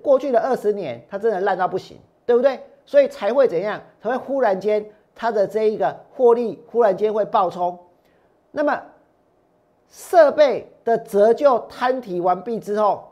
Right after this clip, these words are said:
这些成熟制程就变成是一种暴利。那台积电本来是没有去涨价的，可是为什么它现在要涨价？它去年有一百七十二亿的这个所谓的一个，所谓的一个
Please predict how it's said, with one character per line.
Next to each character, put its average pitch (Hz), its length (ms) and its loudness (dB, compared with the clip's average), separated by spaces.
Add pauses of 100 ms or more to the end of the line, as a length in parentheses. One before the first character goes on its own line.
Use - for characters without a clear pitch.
(440)
这 294 160 -2
些 294 160 2
成 233 320 -4
熟 220 200 0
制 247 260 -4
程 143 340 -6 (240)
就 240 100 0
变 233 240 2
成 180 140 -8
是 220 160 -2
一 208 80 -8
种 165 180 -6 (140)
暴 185 220 2
利。 165 200 -6 (500)
那 302 120 -4
台 240 260 -6
积 277 200 -6
电 285 240 -2
本 160 280 0
来 131 240 -8
是 247 160 -10
没 214 120 -6
有 202 100 -4
去 233 160 -6
涨 127 260 -10
价 156 220 -2
的， 123 100 -6 (300)
可 160 100 -6
是 180 80 -4
为 247 160 2
什 156 140 -4
么 151 80 -12
它 190 100 -6
现 196 120 -12
在 202 80 -8
要 196 40 -4
涨 117 200 -10
价？ 131 180 -10 (1400)
它 294 140 -4
去 330 400 0
年 214 240 -2
有 196 140 0
一 294 180 -4
百 170 260 -2
七 247 240 -4
十 294 160 -4
二 233 240 2
亿 214 180 -4
的 160 380 -2
这 226 180 -2
个 175 240 0 (120)
所 165 180 -8
谓 143 180 0
的 175 160 -2
一 185 120 -2
个， 160 260 -2 (640)
所 - 180 -6
谓 233 160 4
的 202 160 4
一 202 60 0
个 180 200 0